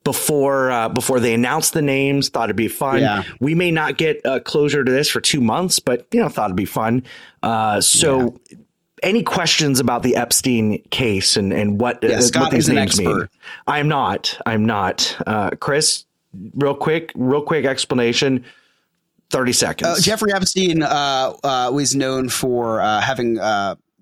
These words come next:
Speaker 2: taken individuals of power to his island to have sexual relations with minors. The list that is being released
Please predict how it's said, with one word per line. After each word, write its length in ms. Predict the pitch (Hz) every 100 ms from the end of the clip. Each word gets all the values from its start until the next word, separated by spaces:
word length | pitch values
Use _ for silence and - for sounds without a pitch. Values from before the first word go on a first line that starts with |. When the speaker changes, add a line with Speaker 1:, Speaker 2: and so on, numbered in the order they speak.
| _ _
Speaker 2:
taken 520 | 170 156 156 135 123 - - - _ _ _ _ _ _ _ _ _
individuals 600 | 185 190 165 151 147 139
of 120 | 123
power 540 | - 139 120 120 135 131
to 220 | - 151
his 180 | 139 127
island 560 | 127 160 135 110 113
to 80 | -
have 460 | 127 131 127 123 -
sexual 380 | - 170 151 156
relations 500 | 143 139 135 139 123
with 140 | 123
minors. 680 | 143 135 143 92 53 - - -
The 300 | 127 127 127
list 400 | 135 208 - 131
that 140 | 131
is 160 | 123 113
being 240 | 127 117
released 480 | 110 107 143 185